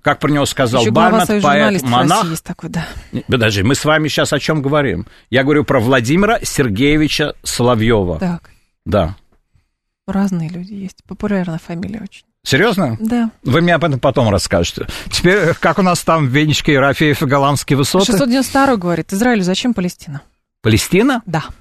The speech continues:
Speaker 1: А, я не знаю, что есть, э, Палестина. Ну, нет, н-, нет Палестины, Израилю она не нужна. Ответ.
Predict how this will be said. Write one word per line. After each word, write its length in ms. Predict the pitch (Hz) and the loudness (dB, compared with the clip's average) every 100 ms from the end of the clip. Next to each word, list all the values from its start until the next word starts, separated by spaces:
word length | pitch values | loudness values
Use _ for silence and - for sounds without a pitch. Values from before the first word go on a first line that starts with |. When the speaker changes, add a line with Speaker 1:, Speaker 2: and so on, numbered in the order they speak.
| _ | _
Speaker 1:
А, 220 | - 104 | 0 2
я 120 | 101 | 4
не 60 | 135 | 2
знаю, 220 | 143 165 | 2 0
что 160 | - 120 | 0 -2
есть, 160 | - | -4
э, 420 | - 113 113 - - - - - | -2 -2 -2 -4 -8 -8 -18 -6
Палестина. 640 | 98 - - 170 208 156 _ _ _ _ _ _ | -4 -4 -4 0 0 -2 _ _ _ _ _ _
Ну, 320 | - 135 113 | -10 -2 2
нет, 360 | 113 113 156 - | 4 4 2 0
н-, 220 | 123 120 110 | 0 0 2
нет 260 | 131 160 | 0 0
Палестины, 540 | - 127 107 - 196 185 | 0 0 0 0 2 2
Израилю 360 | 110 127 143 | 2 2 2
она 140 | 123 117 | 0 0
не 100 | 107 | 0
нужна. 420 | 107 95 98 - - - - | -2 -2 -6 -8 -10 -20 -6
Ответ. 460 | 95 101 87 - | -4 0 0 0